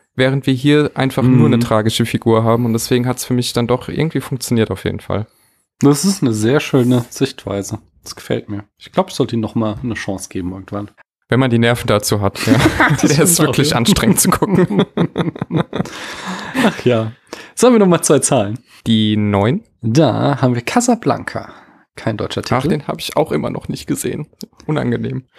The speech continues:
Speaker 2: Du hast ja auch nur, ah nee, doch, du hast noch das Alter des oder der Hauptdarstellerin, das ist ja dann,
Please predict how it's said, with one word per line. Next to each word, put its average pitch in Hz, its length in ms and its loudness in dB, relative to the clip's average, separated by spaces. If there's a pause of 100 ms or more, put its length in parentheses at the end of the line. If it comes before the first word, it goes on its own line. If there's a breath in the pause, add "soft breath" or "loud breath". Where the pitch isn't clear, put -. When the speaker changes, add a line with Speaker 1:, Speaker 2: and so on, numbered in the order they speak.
(420 soft breath)
Speaker 2:
Du 107 160 -2
hast 165 220 0
ja 160 220 0
auch 143 280 0
nur, 147 460 2
ah 135 60 4
nee, 143 100 8
doch, 131 160 0
du 170 60 4
hast 156 120 0
noch 151 120 0
das - 240 -2
Alter 160 280 0
des 151 220 -8
oder 139 140 -4
der 131 180 -6
Hauptdarstellerin, 135 720 -2
das 120 320 -4
ist - 220 -12
ja 104 100 -2
dann, 101 340 -8